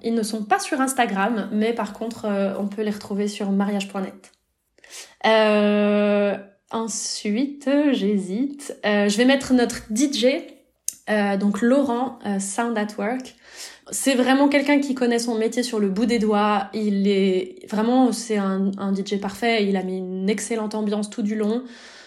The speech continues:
Dans la partie préparation aussi, euh, on savait qu'il allait tout faire bien.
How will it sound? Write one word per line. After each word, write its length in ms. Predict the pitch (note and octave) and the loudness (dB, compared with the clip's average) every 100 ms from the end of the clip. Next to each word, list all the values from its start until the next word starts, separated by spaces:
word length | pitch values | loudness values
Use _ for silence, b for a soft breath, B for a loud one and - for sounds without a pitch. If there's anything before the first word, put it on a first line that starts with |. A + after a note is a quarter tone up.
| B - | B -20
Dans 500 | - - G3+ G#3+ A3 | -16 -6 0 2 2
la 200 | A3+ G#3 | 2 0
partie 300 | A3 - G3+ | -2 -4 -8
préparation 1040 | - - C#4+ C#4+ C4+ B3 A#3+ - C4 B3+ | -8 -4 0 2 4 2 0 0 4 4
aussi, 520 | A3 - B3 B3+ B3 B3 | 2 -2 0 4 4 2
euh, 280 | G3 G3 F#3+ - | 0 0 -2 -2
on 140 | G#3 | -2
savait 680 | G3+ - G#3+ G3+ A3 A3+ A3 b b b b _ | -2 0 0 2 0 0 -4 b b b b _
qu'il 260 | - A#3 A3 | -4 0 2
allait 800 | G3 F#3+ F#3 F#3 F#3 F#3+ F#3+ G3 | 4 4 4 4 2 0 -4 -8
tout 100 | - | -4
faire 220 | C#4 A3+ G3 | -2 0 -2
bien. 260 | E3 D#3+ | -2 -8